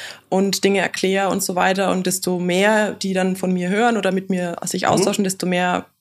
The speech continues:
Speaker 1: können sie auch mit drüber reden und
Speaker 2: Mhm.
Speaker 1: k-, ähm, ähm, also entwickeln eine Meinung.
Speaker 2: Mhm.
Speaker 1: Gerade wenn ich jetzt mit, ähm, sag ich mal, meiner Elterngeneration auch spreche, da ist sehr viel, ähm,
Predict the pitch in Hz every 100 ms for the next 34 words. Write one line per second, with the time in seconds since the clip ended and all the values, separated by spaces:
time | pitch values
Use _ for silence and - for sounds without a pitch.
0 | _ _ 214 254 247 180 196 208 190 180
1 | 175 190 269 285 196 156 214 - 214 -
2 | - 185 180 175 - 170 165 160 175 196
3 | 226 190 170 185 247 269 269 147 165 320
4 | - - 185 185 196 196 196 190 - 196
5 | 185 - 185 180 180 180 180 175 - 175
6 | 170 170 165 170 165 - 220 233 220 208
7 | 202 - 196 190 - - 185 190 190 -
8 | - - - 170 185 - 185 190 190 -
9 | 185 180 180 - 170 170 165 -